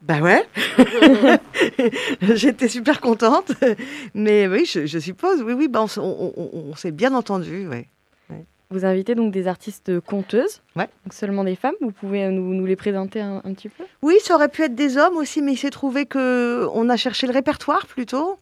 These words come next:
Speaker 1: Donc, euh, la première, bah, c'est moi qui vais ouvrir le bal avec, euh, des, des, hum, ce fameux grand récit, euh, qui s'appelle, euh, je, enfin, de Sherazade, qui est l'histoire des mille et une
Speaker 2: Mhm.
Speaker 1: nuits, qui est quand même une femme qui décide de, de sauver un royaume et sa vie, euh,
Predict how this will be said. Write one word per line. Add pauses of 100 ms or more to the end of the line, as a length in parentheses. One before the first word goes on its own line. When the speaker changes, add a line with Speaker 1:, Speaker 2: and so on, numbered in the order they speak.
(520)
Speaker 1:
Donc,
euh,
la
première,
bah,
c'est
moi
qui
vais
ouvrir
le
bal
avec,
euh,
des,
des,
hum,
ce
fameux
grand
récit,
euh,
qui
s'appelle,
euh,
je, (120)
enfin,
de
Sherazade,
qui
est
l'histoire
des
mille
et
une
Speaker 2:
Mhm.
Speaker 1:
nuits,
qui
est
quand
même
une
femme
qui
décide
de, (680)
de
sauver
un
royaume
et
sa
vie,
euh,